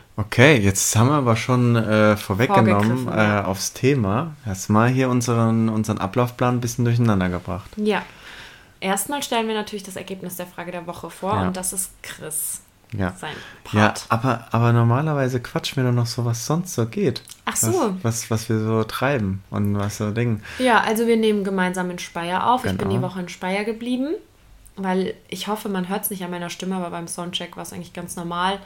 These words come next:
Speaker 2: dass ich so ein bisschen kränkel. Also,
Speaker 1: Ja.
Speaker 2: ich weiß nicht genau.
Speaker 1: Und wenn Julia ein bisschen kränkelt, ist ganz schön nervig.
Speaker 2: Oh, Christoph.
Speaker 1: Ja, die ist, die ist ein kleiner Hypochonder, ist sie dann.
Speaker 2: Ich bin halt nicht gern krank.
Speaker 1: Das merkt man.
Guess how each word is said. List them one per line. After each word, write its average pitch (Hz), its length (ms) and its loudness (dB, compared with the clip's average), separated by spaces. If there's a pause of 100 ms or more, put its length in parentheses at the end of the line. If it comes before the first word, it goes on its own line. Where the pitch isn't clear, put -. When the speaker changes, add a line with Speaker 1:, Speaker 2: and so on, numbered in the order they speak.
(460)
Speaker 2:
dass 185 120 -14
ich - 140 -10
so 180 100 -6
ein 175 80 -8
bisschen 170 400 -8
kränkel. 330 920 -4 (340)
Also, 180 380 -4
Speaker 1:
Ja. 175 100 -10 (400)
Speaker 2:
ich - 120 -18
weiß 180 220 -8
nicht 233 160 -8
genau. 233 420 -4 (120)
Speaker 1:
Und 107 80 2
wenn 101 180 2
Julia 113 280 4
ein 110 100 0
bisschen 110 240 -4
kränkelt, 113 460 0
ist 104 180 -6
ganz 104 160 2
schön 98 160 0
nervig. 92 400 -4 (220)
Speaker 2:
Oh, - 340 -10
Christoph. - 420 -14 (600)
Speaker 1:
Ja, 101 300 6
die 101 120 4
ist, 92 200 -2
die 95 280 -2
ist 95 100 -2
ein 95 120 0
kleiner 98 360 0
Hypochonder, 104 600 0
ist 92 120 -8
sie 95 100 -4
dann. 95 240 0
Speaker 2:
Ich - 140 -10
bin 226 200 0
halt 233 140 0
nicht 185 160 -6
gern 196 240 -6
krank. 165 420 -12 (300)
Speaker 1:
Das 107 380 0
merkt 120 240 -2
man. - 200 -6